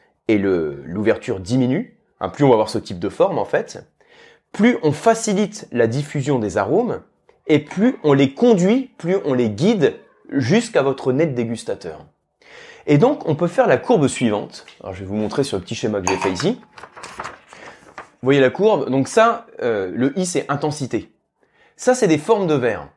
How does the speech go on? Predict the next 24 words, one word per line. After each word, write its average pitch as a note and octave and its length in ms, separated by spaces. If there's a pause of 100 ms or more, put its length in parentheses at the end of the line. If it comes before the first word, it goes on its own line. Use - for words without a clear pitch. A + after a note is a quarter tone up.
(580)
Donc A#2 160
là, D#3+ 100
j'ai C3+ 100
un B2 80
verre C3 220
où A#2+ 60
il A#2 60
y A2 40
a G2+ 40
le, G2 160
la G2 160
base, A2+ 380
hein, D#2 140
qui F#2+ 80
est - 80
très - 220
large D3+ 560
et B2 80
le A#2+ 80
buvant C3+ 340
qui F3 100
est - 80
très C#3 220
étroit. F#2 420